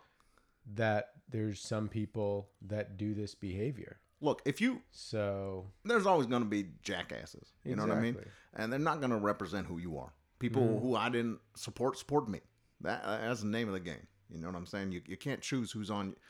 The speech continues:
Speaker 2: you can choose who's on your team, but you
Speaker 1: Mm-hmm.
Speaker 2: can't choose who's rooting for you. You know?
Speaker 1: But like what you said is very true. Uh,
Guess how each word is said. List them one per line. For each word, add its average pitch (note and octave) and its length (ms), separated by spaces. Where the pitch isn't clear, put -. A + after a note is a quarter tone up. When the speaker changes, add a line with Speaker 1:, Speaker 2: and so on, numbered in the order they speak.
Speaker 2:
you A#2+ 80
can C3+ 140
choose G3+ 280
who's C#3 120
on D#3 160
your A2+ 80
team, F3+ 340
but G2 140
you A#2+ 80
Speaker 1:
Mm-hmm. E3 120
Speaker 2:
can't D#3 120
choose E3 240
who's D3 160
rooting G#2+ 240
for C#2 220
you. - 80
You F#2 100
know? G2+ 140
Speaker 1:
But E3+ 80
like F#3 140
what E3+ 100
you D#3 60
said C#3+ 180
is A#2 140
very B2+ 280
true. F#3+ 360
Uh, D2 340